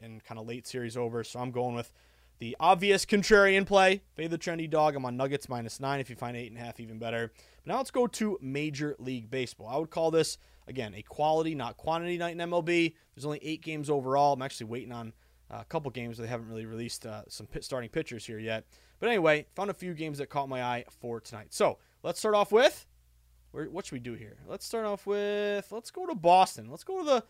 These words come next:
the Red Sox game here tonight. Seven ten P M Eastern Time, Colorado at Boston, interleague matchup here.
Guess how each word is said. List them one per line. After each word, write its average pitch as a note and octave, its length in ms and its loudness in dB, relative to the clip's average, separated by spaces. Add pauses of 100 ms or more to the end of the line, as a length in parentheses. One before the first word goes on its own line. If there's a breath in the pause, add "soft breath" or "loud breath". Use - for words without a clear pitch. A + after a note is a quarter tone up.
(220 soft breath)
the F3+ 60 -12
Red A#3+ 200 0
Sox E3 260 2
game B2+ 200 -8
here A2+ 120 -8
tonight. G#2+ 300 -16 (180)
Seven A3+ 380 -2
ten A3+ 220 -2
P A3 100 -4
M G3 140 -4
Eastern E3+ 280 -6
Time, D#3+ 240 -4
Colorado E3 560 4
at B2+ 80 -2
Boston, C3+ 480 0
interleague C#3 320 -2
matchup B2+ 400 -4
here. B2 300 -2